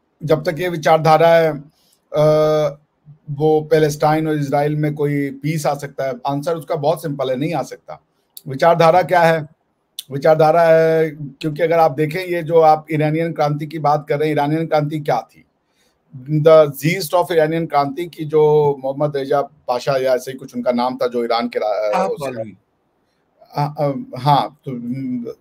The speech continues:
Speaker 1: मतलब उनका जो रेजा शाह पहलवी, ऐसे ही नाम था उनका।
Speaker 2: हाँ।
Speaker 1: Anyways, तो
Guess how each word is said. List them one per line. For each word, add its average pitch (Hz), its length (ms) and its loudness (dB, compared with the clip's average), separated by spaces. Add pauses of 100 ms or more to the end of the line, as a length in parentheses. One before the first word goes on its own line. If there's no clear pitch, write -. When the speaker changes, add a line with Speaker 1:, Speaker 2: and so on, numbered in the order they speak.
(120)
Speaker 1:
मतलब 139 180 -4
उनका 139 240 0
जो 123 440 -4 (520)
रेजा 135 300 2
शाह 127 220 0
पहलवी, 120 420 -4
ऐसे 113 180 -6
ही 107 40 -8
नाम 101 160 -10
था 85 100 -14
उनका। - 420 -18
Speaker 2:
हाँ। 135 300 -12
Speaker 1:
Anyways, 175 320 0
तो 180 480 0